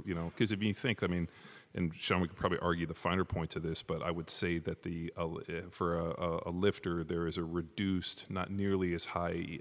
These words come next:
uh, eccentric component of the Olympic lifts, and probably if it is, you're not doing it right. Um, you know, so you think about, like, uh, you know, yeah, they're doing snatch, clean, and jerk, but are they doing all, like, you know, 'cause I,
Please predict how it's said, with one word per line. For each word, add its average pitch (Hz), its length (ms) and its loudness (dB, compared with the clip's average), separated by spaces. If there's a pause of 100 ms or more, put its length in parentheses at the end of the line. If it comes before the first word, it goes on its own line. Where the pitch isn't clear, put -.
uh, 85 220 -2
eccentric 90 520 0
component 85 480 0
of 80 120 -2
the 82 100 0
Olympic 87 380 -2
lifts, 82 300 -4
and 82 120 -6
probably 82 320 0
if - 120 -6
it 80 100 -2
is, 85 180 4
you're 85 80 -2
not 78 140 -4
doing 104 200 2
it 85 80 -2
right. 82 280 -4 (640)
Um, 80 540 0
you 92 140 2
know, 82 120 0
so - 140 0
you 90 100 4
think 98 200 2
about, 85 280 2
like, 80 260 -4 (680)
uh, 60 200 -6 (160)
you 107 140 0
know, 85 140 -2
yeah, 98 240 8
they're 92 80 4
doing 87 180 2
snatch, - 300 0
clean, 165 180 2
and 123 100 2
jerk, 90 220 0
but 92 100 0
are 90 80 2
they 87 120 0
doing 90 500 2
all, 92 240 2
like, 85 220 0
you - 40 0
know, 87 80 2
'cause 90 160 -2
I, 95 180 4